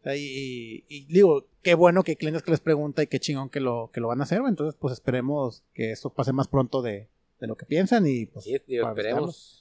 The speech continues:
Speaker 2: Y para, y para que ayude al, a que se mueva el producto, también, digo, va a ayudar. Nosotros teniendo ya aquí punto de venta que, que ojalá nos vaya mamalón, a, también a sacar más cheves, porque, bueno, aparte que podemos vender en otros lados, bueno, se puede mover aquí también,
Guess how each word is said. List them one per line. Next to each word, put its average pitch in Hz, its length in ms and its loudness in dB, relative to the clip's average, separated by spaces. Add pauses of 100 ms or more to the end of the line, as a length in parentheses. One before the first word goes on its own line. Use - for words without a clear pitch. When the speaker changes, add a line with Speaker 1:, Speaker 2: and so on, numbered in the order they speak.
Speaker 2:
Y 110 160 -14
para, 110 220 -4
y 107 80 -8
para 113 220 -2
que 120 100 -2
ayude 131 320 6
al, 139 360 4 (100)
a 107 60 -16
que - 80 -20
se 113 100 -4
mueva 120 160 6
el 127 80 4
producto, 143 520 6
también, 131 240 2
digo, 123 160 6
va 117 80 6
a - 20 6
ayudar. 123 400 6 (420)
Nosotros 120 220 0
teniendo 127 340 4
ya 123 160 6
aquí 120 380 -4 (140)
punto 120 280 -2
de 123 60 4
venta 120 300 -2
que, 98 340 -10 (140)
que 101 100 -16
ojalá 104 240 -6
nos 107 140 -8
vaya 107 180 -4
mamalón, 117 420 -2 (640)
a, 110 140 -4
también 110 260 -8
a 117 40 -10
sacar 120 280 -4
más 117 200 0
cheves, 139 200 0
porque, 123 220 -2
bueno, 117 220 2
aparte 117 400 -2
que 117 340 -2 (1000)
podemos 113 280 -2
vender 120 260 2
en 127 60 4
otros 123 160 0
lados, 127 180 2
bueno, 113 220 -4
se - 120 -12
puede 117 220 0
mover 110 320 2
aquí 107 220 -6
también, 127 540 -2